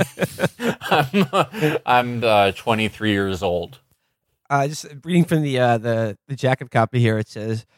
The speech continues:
Speaker 2: "And when she looked around, she was amazed to find them everywhere, in her family, among her friends, even down the street. There were superheroes wherever she looked, and those superheroes showed her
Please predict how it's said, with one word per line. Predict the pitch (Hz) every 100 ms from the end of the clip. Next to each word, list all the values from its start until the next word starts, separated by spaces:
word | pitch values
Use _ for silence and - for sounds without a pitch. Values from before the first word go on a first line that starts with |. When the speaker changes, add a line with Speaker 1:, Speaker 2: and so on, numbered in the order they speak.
| _ _ _ _
Speaker 2:
"And | 151 147
when | 202
she | 226 208
looked | 196 -
around, | 156 160 147 123 117
she | 147
was | 139
amazed | 135 127 160 185 175
to | 151
find | - 139 170 165
them | 135
everywhere, | 127 127 104 92 73 - 123
in | 123
her | 120
family, | - 151 185 190 170
among | 131 135 139
her | 131
friends, | - 151 165 151 -
even | 190 196
down | 160 156
the | 143
street. | - 143 135 110 - _ _ _
There | 143 180
were | 170
superheroes | 160 - 247 202 156 151 135 131 135 131
wherever | 131 143 170 160
she | 170
looked, | 151 147 104 - _ _ _
and | 127
those | 151 175
superheroes | - 180 170 160 147 139
showed | 160 170 143
her | 113 120